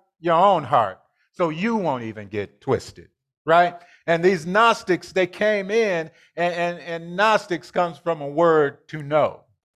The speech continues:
knowledge, right? And like I said, during the time that John wrote this letter, the Gnostics did not have their, their religion all written out and refined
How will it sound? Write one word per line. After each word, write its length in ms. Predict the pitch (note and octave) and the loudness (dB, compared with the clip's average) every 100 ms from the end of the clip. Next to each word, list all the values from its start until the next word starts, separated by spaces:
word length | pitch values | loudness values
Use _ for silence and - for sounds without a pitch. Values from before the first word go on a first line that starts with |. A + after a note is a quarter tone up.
| _ _ _ _ _ _ _ _ _ G2+ | _ _ _ _ _ _ _ _ _ -6
knowledge, 460 | B2 D3 B2+ G#2 - _ - - _ _ _ - | 0 2 2 -4 -18 _ -20 -20 _ _ _ -4
right? 320 | A#2 C3+ B2 _ _ _ _ - | 0 0 -4 _ _ _ _ -4
And 140 | D#3 | 0
like 160 | F3+ F3 | 0 0
I 60 | |
said, 460 | D#3+ - F#3+ D#3 B2+ _ _ _ _ _ _ _ _ | -2 0 2 2 0 _ _ _ _ _ _ _ _
during 280 | B2 G#3 G#3+ | -6 -4 -4
the 80 | F#3 | -6
time 460 | G3 G3 F#3+ F3 E3 | -2 0 0 -2 0
that 460 | E3+ D3 - _ | 2 0 -8 _
John 400 | A2+ F3+ F#3 D#3+ | -6 -2 0 -2
wrote 560 | D3+ C3+ E3+ F3+ C3 B2 | -6 0 0 0 -4 -10
this 280 | D#3+ C#3+ - | -8 -8 -12
letter, 640 | C3 C#3 E3+ D#3 A#2 A2 G#2 _ _ _ _ _ _ A#2 _ A#2 | -8 2 4 4 2 -6 -12 _ _ _ _ _ _ -20 _ -10
the 140 | C3+ | -8
Gnostics 680 | C#3 F3 F#3 F3+ D#3 C#3 - | 0 0 0 -2 -6 -6 -4
did 200 | D3 C#3 | -4 0
not 220 | C#3+ C3+ | 2 2
have 560 | B2 D#3+ D3+ C3 A#2+ - _ _ | 2 4 4 4 2 -2 _ _
their, 320 | A#2+ C3+ B2 A#2 | -2 2 2 0
their 260 | C3 C3 | 0 0
religion 600 | A#2 A2+ A#2 C#3+ C#3 A2+ | -2 -6 -2 -2 -2 -4
all 320 | A2+ B2 A#2+ | -2 0 0
written 420 | G#2+ B2 A#2 A2 A2 | -2 -4 -6 -6 -4
out 300 | A2+ A2 G2+ | -2 -2 -6
and 200 | G2 F#2+ | -16 -12
refined 680 | G2+ - B2 G2+ E2+ D#2+ | -10 0 0 0 -6 -18